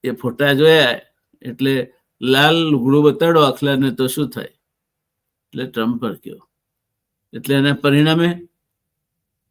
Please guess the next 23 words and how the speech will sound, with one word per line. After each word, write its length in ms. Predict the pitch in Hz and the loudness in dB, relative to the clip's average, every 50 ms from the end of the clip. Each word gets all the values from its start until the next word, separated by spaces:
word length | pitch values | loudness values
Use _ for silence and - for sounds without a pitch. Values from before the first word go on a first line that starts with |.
| _ _ _ _ _ _ _ _ _ - | _ _ _ _ _ _ _ _ _ -6
અમેરિકાએ 540 | - 127 143 151 151 147 147 151 151 147 139 | -2 2 2 4 4 4 4 4 4 6 4
વિઝા, 600 | 127 131 127 113 135 160 160 165 165 - - - _ _ _ _ _ _ _ _ _ _ _ _ - | 4 2 2 2 4 2 4 2 0 -2 -6 -12 _ _ _ _ _ _ _ _ _ _ _ _ -10
એચ 240 | - 139 127 - - | -8 -8 -6 -2 0
વન 160 | 170 170 170 | 2 2 4
બી 140 | 170 160 156 | 4 4 4
વિઝા 260 | 147 139 127 120 143 | 6 4 6 4 4
ઉપર 500 | 143 139 139 147 151 156 156 165 - - - _ _ _ - | 2 2 0 2 2 2 2 -2 -6 -12 -20 _ _ _ -2
એક 300 | 135 151 165 156 - 147 | 0 0 0 0 0 0
લાખ 360 | 139 135 143 156 156 151 147 | 2 4 4 4 2 2 0
ડોલર 500 | 151 151 139 139 147 147 139 123 - - _ _ _ _ _ _ _ - | -2 0 0 2 2 2 0 0 -4 -10 _ _ _ _ _ _ _ -2
ફી 160 | 147 147 147 | 0 0 0
નાખી 280 | 139 120 117 - 127 | 0 -2 -6 -6 -8
દીધી. 360 | 107 90 - - 76 76 - _ _ _ _ _ _ _ | -10 -10 -12 -14 -16 -18 -20 _ _ _ _ _ _ _
દર, 160 | - 120 127 127 | -2 0 0 0
દર 240 | 127 139 147 151 | 2 4 4 6
વર્ષે 280 | 156 151 139 - - 151 | 6 4 4 4 2 0
ભરવી 260 | 123 123 113 104 98 | 2 0 -2 -4 -4
પડે, 260 | 90 - - - - | -8 -10 -14 -14 -16
દર 260 | - - - 143 139 151 | -16 -10 -6 -2 2 2
વર્ષે 280 | 147 143 - - 160 | 2 2 2 0 0
રિન્યુ 280 | 143 135 131 127 127 113 | 2 2 2 2 2 0
કરાવવા 300 | - 113 - 95 - - | -4 -6 -6 -8 -10 -12
પડે. 200 | - - - | -16 -20 -20